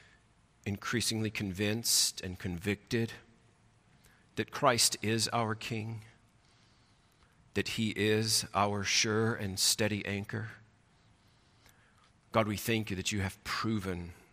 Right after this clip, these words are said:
so faithful thus far. But God, we confess, though we believe, we ask, won't you help our unbelief?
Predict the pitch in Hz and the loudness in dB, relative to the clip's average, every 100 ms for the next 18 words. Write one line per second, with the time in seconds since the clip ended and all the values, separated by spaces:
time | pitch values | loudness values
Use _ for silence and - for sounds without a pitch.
0 | _ - - 127 120 - - 92 - 85 | _ -4 0 2 0 -2 -2 -2 -2 -8
1 | 87 - - 92 - - 85 87 - - | -8 -8 -4 -2 -2 -4 -4 -6 -8 -18
2 | - - - - _ _ _ _ _ _ | -20 -20 -20 -20 _ _ _ _ _ _
3 | _ _ - 80 - 101 98 98 101 - | _ _ -14 -10 0 0 0 -4 -6 -2
4 | 107 101 - - - - _ _ _ _ | -2 0 0 0 -4 -12 _ _ _ _
5 | _ - - 110 113 123 117 110 104 90 | _ -20 -6 0 2 2 0 -2 -2 -2
6 | 87 95 - - _ _ _ _ _ _ | -6 -12 -16 -20 _ _ _ _ _ _
7 | 117 104 90 - 98 101 104 - 92 95 | 0 2 2 0 -4 -4 -4 -6 -6 -6
8 | - - 92 - 92 90 - 92 92 90 | -6 -6 -6 -6 -8 -8 -8 -8 -6 -6
9 | 92 95 95 - - | -6 -6 -10 -16 -18